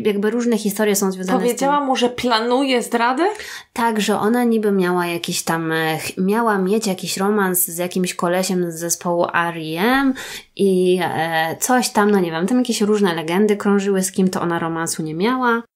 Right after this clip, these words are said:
Speaker 1: ale ona twierdziła, że nie miała, tylko chciała mieć.
Speaker 2: Okej. Albo może chciała z nim, w nim zazdrość wzbudzić.
Speaker 1: Może,
Speaker 2: To też na
Speaker 1: może.
Speaker 2: pewno musi być ciężkie być w związku z takim artystą targanym emocjami, dla którego najważniejsze jest to, a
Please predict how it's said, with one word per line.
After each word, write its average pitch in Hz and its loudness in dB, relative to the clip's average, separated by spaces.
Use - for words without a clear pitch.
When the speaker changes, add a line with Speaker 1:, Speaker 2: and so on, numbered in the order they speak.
Speaker 1:
ale 233 4
ona 214 4
twierdziła, 185 2
że 170 -2
nie 160 -2
miała, 269 4
tylko 208 0
chciała 165 2
mieć. - -8
Speaker 2:
Okej. 214 -6
Albo 214 2
może 214 2
chciała 214 0
z 214 -6
nim, 202 -6
w 196 -10
nim 202 -4
zazdrość 240 2
wzbudzić. - 0
Speaker 1:
Może, 202 2
Speaker 2:
To 247 2
też 240 0
na - 0
Speaker 1:
może. 294 2
Speaker 2:
pewno 233 0
musi 220 -2
być 208 2
ciężkie 208 0
być 190 0
w 190 -8
związku 208 -2
z 214 -4
takim 202 -4
artystą 220 -2
targanym 208 0
emocjami, 202 0
dla 208 2
którego 208 0
najważniejsze 202 0
jest - -4
to, 202 4
a 185 4